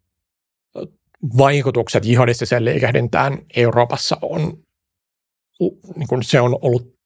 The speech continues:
tilanne, jota ei ole nähty historiassa koskaan aikaisemmin jihadistisen liikehdinnän viitekehyksessä. Et ei ole pelkästään se, että on tuhovoimaisia terroriskuja,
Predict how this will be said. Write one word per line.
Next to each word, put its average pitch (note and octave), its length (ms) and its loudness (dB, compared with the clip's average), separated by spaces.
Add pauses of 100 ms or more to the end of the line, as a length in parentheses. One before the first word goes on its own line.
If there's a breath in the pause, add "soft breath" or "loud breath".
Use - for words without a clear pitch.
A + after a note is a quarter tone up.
tilanne, C3 340 2
jota A2+ 200 0
ei A#2 80 0
ole A#2 80 -2
nähty A#2+ 240 -2
historiassa B2 520 0
koskaan B2+ 500 0
aikaisemmin C3 760 -2 (760 soft breath)
jihadistisen C3 640 0
liikehdinnän D#3+ 500 0
viitekehyksessä. D3 680 -2
Et C#3 60 -2
ei C#3 120 2
ole - 100 -4
pelkästään C3+ 500 -2
se, B2+ 160 0
että A#2+ 180 -4
on B2 380 0
tuhovoimaisia B2+ 760 2
terroriskuja, A#2+ 720 0